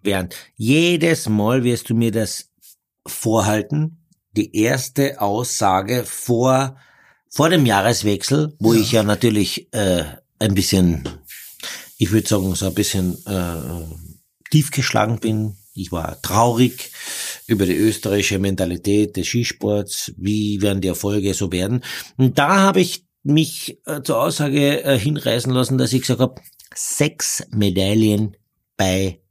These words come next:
Speaker 1: der Weltmeisterschaft. So. Und du wirst mir jetzt noch dreißig Mal fragen können, lieber Bernd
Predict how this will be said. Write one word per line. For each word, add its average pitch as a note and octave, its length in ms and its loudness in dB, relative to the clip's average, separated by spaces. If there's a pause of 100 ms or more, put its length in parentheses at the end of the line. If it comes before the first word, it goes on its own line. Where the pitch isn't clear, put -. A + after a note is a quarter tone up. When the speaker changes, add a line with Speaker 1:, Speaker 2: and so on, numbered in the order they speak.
(140)
Speaker 1:
der F#2 140 0
Weltmeisterschaft. - 880 -8 (680)
So. - 340 0 (2000)
Und C3+ 260 4
du C#3+ 100 6
wirst E3 220 2
mir E3+ 80 6
jetzt D#3+ 160 4
noch E3+ 180 4
dreißig F#3 600 2
Mal F#2 260 2
fragen F2 460 -2 (440)
können, D#2+ 460 -2
lieber F2 200 0
Bernd D2 500 -6